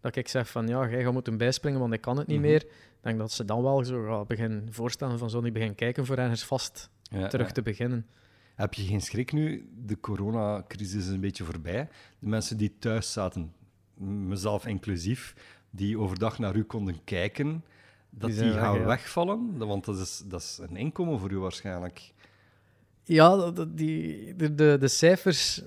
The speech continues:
Speaker 1: aan de ene kant minderen wel,
Speaker 2: Mhm.
Speaker 1: maar aan de andere kant, eh, heb ik gewoon een publiek bereikt dat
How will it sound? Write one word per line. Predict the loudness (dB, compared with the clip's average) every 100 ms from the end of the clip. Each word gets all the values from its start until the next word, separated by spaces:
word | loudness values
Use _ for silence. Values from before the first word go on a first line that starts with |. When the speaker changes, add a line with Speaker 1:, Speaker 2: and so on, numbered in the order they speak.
| 2
Speaker 1:
aan | 4
de | 4
ene | 4
kant | 4 4 4
minderen | 2 2 2 2 2
wel, | 0 0 -4 _ -8
Speaker 2:
Mhm. | -4 -4
Speaker 1:
maar | 0 2
aan |
de | 4
andere | 4 2
kant, | 2 0 0 -2
eh, | 0 2 2 2
heb | 2
ik | 0 0
gewoon | 0 0
een | 0
publiek | -2 -2 -2
bereikt | -2 0 0 -2
dat | -4 -2 -2 -4